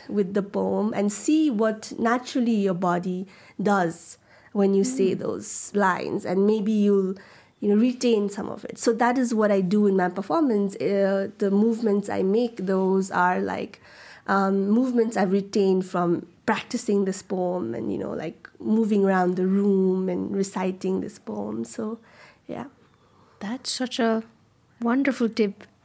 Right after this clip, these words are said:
Speaker 1: I
Speaker 2: Let
Speaker 1: know.
Speaker 2: the
Speaker 1: I'm, I'm very thankful to
Speaker 2: Yeah,
Speaker 1: Gunjan for
Speaker 2: let
Speaker 1: that.
Speaker 2: the words sink in your body and how y-, your body, like, naturally reacts, and then maybe retain some of it when you do your performance.
Speaker 1: Yeah.
Speaker 2: Wow, that's, that's a very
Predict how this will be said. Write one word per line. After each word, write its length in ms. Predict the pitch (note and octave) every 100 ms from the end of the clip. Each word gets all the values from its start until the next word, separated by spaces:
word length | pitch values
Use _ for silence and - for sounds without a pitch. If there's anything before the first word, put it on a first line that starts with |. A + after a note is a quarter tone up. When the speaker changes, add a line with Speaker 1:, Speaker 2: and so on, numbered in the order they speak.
| _
Speaker 1:
I 140 | C4 C#4
Speaker 2:
Let 140 | E4
Speaker 1:
know. 160 | G#4 E4+
Speaker 2:
the 80 | G#3+
Speaker 1:
I'm, 220 | A#3 A#3+
I'm 140 | A#3
very 200 | A#3 C4
thankful 560 | C4+ B3 B3 C#4+ B3+ A#3+
to 120 | A#3
Speaker 2:
Yeah, 60 | G3
Speaker 1:
Gunjan 480 | G3+ G3+ G#3 G#3 G#3
for 80 | A3
Speaker 2:
let 80 | A3
Speaker 1:
that. 100 | G#3+
Speaker 2:
the 80 | A#3+
words 380 | A#3 A#3 A3+ -
sink 520 | - A3+ A3+ A#3 -
in 160 | G#3+
your 140 | G#3 G3+
body 420 | F#3 F#3 G3 A#3
and 100 | A#3
how 280 | F3 F#3 G3+
y-, 120 | G3+ F#3+
your 340 | G3 - G3+
body, 280 | G3+ F#3 F3
like, 280 | E3+ D#3+ - - _
naturally 460 | G3 F#3 F#3+ F#3 F3
reacts, 640 | F3 E3 E3+ G3+ - -
and 180 | F3+ F3+
then 100 | G3
maybe 240 | F3 F3
retain 380 | F3 F3+ F3+ F3
some 280 | F3+ F#3 F3
of 120 | E3+
it 160 | E3+ -
when 140 | F3 E3+
you 100 | E3+
do 160 | F3+
your 220 | E3+ E3 F3+
performance. 640 | F3+ - F4 G#3+ E3+ - - - - -
Speaker 1:
Yeah. 180 | - C#3+
Speaker 2:
Wow, 220 | F3+ E3 - -
that's, 300 | F3+ - - - - - -
that's 180 | - B3+
a 40 |
very 320 | A3 G#3+ G#3+